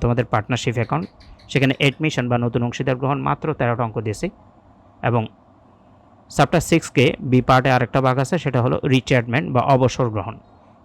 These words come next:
এখানে মাত্র এগারোটা অঙ্ক দিয়েছে। তো এই পার্টনারশিপ অ্যাকাউন্ট থেকে এমন কোনো বছর নাই যে অঙ্ক আসে নাই।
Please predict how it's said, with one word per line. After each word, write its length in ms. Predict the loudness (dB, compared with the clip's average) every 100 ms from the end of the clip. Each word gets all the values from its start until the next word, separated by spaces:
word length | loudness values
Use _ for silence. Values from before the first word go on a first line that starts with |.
| -2
এখানে 180 | 0 0
মাত্র 140 | 0 0 0
এগারোটা 260 | 0 -2 -6
অঙ্ক 120 | -8 -10
দিয়েছে। 180 | -10 -14 -20 -20 -20 -20 -20 -20 -20 -4
তো 40 | -2 0
এই 40 | 4
পার্টনারশিপ 420 | 2 2 -2 0 0
অ্যাকাউন্ট 300 | 2 0 0
থেকে 120 | 0 2
এমন 140 | 0 0
কোনো 120 | 0 2
বছর 200 | 0 0 0
নাই 100 | 0 2
যে 40 |
অঙ্ক 160 | 0 0
আসে 220 | -4 -4
নাই। 140 | -8